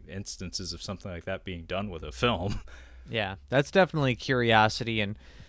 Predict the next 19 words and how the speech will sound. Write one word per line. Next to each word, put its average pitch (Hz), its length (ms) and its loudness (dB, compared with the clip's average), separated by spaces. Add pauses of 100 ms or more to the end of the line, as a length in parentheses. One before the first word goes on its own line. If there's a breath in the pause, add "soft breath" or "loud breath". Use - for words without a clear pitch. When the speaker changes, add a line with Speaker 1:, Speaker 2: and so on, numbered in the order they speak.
(100)
Speaker 2:
you 156 60 -4
know, 135 100 4
some 196 300 2
versions, 135 640 2 (1080)
it's 127 120 -12
kind 147 120 6
of 123 60 2
interesting, 123 500 0
like, 101 360 0
uh, 104 200 4
with 104 160 -2 (140)
certain 117 340 -2
cuts - 560 0 (400 soft breath)
where 104 600 2 (240)
if - 180 -6
they 120 140 2
change 143 560 0
things 139 320 -2
enough, 104 500 2